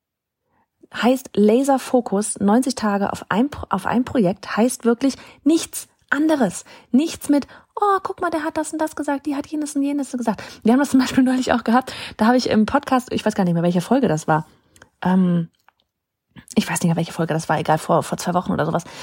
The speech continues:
da habe ich auch irgendwie irgendwas gesagt, was man gleich hätte umsetzen können. Und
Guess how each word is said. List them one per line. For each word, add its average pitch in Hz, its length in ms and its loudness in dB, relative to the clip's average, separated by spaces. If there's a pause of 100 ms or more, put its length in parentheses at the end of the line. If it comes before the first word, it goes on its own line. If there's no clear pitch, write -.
(100)
da 196 80 -2
habe 196 80 2
ich - 120 -2
auch 226 140 -2
irgendwie 220 380 4
irgendwas 202 340 -2
gesagt, 196 360 -4
was 190 160 0
man 208 140 0
gleich 190 260 0
hätte 196 140 -2
umsetzen 247 400 -2
können. 285 240 -2 (520)
Und 226 560 2